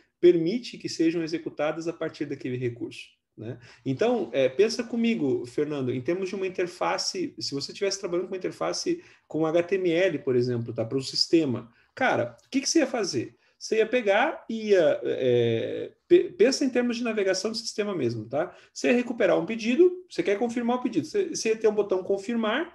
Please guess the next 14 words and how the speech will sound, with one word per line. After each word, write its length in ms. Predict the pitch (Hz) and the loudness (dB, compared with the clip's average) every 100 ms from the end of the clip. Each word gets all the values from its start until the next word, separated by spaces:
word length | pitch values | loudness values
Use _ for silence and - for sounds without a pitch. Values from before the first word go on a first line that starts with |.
| - _ _ | -20 _ _
esse 200 | 226 233 | -2 0
botão 380 | 254 269 254 240 | 2 0 0 -2
confirmar 720 | 240 233 247 226 202 202 - - | 0 -2 -2 -4 -4 -6 -8 0
provavelmente 1400 | 254 349 359 226 190 180 175 175 240 349 - 123 117 _ _ - | 4 6 4 4 2 2 0 0 0 -2 -2 -8 -8 _ _ 0
teria 560 | 202 202 202 165 131 - | 2 2 4 6 4 0
um 140 | 143 | -4
conjunto 440 | 151 160 151 196 - | 2 2 2 -2 -4
de 120 | - | -4
parâmetros 720 | 147 120 135 240 240 - 131 | 0 4 4 4 2 -2 -6
pra 100 | - | -8
poder 220 | 135 139 | -6 -4
fazer 240 | 151 147 147 | -2 -2 -2
a 20 | |
confirmação 800 | 156 170 180 208 - 240 320 | -2 -2 -2 -2 -2 0 0